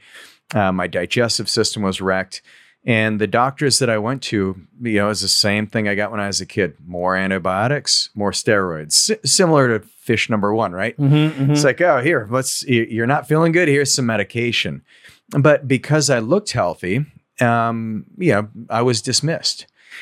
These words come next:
Speaker 1: and told, "You're too stressed." And, and so what, what I ended up doing was going to an acupuncturist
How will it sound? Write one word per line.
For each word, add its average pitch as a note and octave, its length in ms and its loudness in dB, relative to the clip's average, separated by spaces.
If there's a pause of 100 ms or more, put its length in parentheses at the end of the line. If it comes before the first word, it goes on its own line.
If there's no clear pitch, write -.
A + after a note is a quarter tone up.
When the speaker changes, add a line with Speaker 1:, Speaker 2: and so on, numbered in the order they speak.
(140)
Speaker 1:
and A2 280 2
told, A2+ 360 0
"You're F#2 80 -6
too - 320 -8
stressed." A2 640 0 (100)
And, G#2 560 -4
and A#2+ 140 -2
so C#3 180 4
what, D#3+ 320 4
what D#3 440 0
I C#3+ 140 2
ended C3+ 280 0
up G#2+ 160 -4
doing C#3 360 2
was G2 200 0
going A2 300 -2
to G#2 200 -2
an F2 80 -2
acupuncturist A2 1040 -2